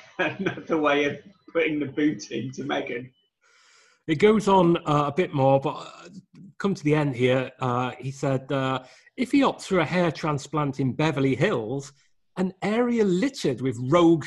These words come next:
Speaker 2: cowboy operators, <laughs> he could be in trouble in more ways than one."
Speaker 1: I just like this image of maybe, like, just a, a pop-up,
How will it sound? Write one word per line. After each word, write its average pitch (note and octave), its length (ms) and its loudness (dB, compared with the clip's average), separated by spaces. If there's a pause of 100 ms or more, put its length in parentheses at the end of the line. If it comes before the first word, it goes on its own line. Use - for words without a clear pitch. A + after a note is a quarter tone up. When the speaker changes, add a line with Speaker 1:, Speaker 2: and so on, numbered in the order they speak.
Speaker 2:
cowboy F#3+ 480 0
operators, C#3 1000 -2
<laughs> - 100 -20
he A#3+ 100 4
could - 260 -6
be F#3 100 -2
in C#3+ 140 2
trouble E3 380 0
in D#3+ 100 4
more A3+ 320 2
ways D#3 360 0
than A#3 180 -4
one." D4+ 340 -4 (1500)
Speaker 1:
I F4 180 0
just - 220 -6
like G#3 220 2
this F#3 180 -2
image E3+ 460 0
of C3+ 100 -4
maybe, D3+ 400 0
like, C#3 260 0
just D3 220 -8
a, C#3 180 -6 (160)
a D#3+ 80 -4
pop-up, - 680 0